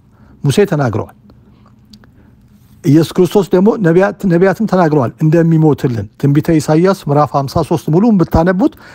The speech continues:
ኢየሱስ ክርስቶስ ኃጢአታችን፣ ስለ ኃጢአታችን እንደሚሞት ይናገራል። እና ሌሎችም ብዙ ክፍሎች አሉ ስለ ኢየሱስ ክርስቶስ የሚናገሩ፣ ስለ እርሱ የመሰከሩለት ማለት ነው። እንድ-፣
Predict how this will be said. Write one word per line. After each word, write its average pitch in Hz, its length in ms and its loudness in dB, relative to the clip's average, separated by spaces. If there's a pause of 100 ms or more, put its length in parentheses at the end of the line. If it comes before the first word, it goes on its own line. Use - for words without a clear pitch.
(240)
ኢየሱስ 151 260 0
ክርስቶስ 208 380 -2 (460)
ኃጢአታችን፣ 165 540 -2
ስለ - 200 0
ኃጢአታችን 160 540 -2
እንደሚሞት 165 520 0
ይናገራል። 135 580 0 (100)
እና 175 160 4 (1040)
ሌሎችም 190 420 2
ብዙ 214 160 0 (140)
ክፍሎች 185 440 0
አሉ 156 200 0
ስለ 156 160 -2
ኢየሱስ 151 220 2
ክርስቶስ - 360 -2 (140)
የሚናገሩ፣ 131 720 0 (160)
ስለ 147 180 -2
እርሱ 160 260 -2
የመሰከሩለት 135 1000 0
ማለት 98 300 -10
ነው። - 100 -20 (760)
እንድ-፣ 156 460 0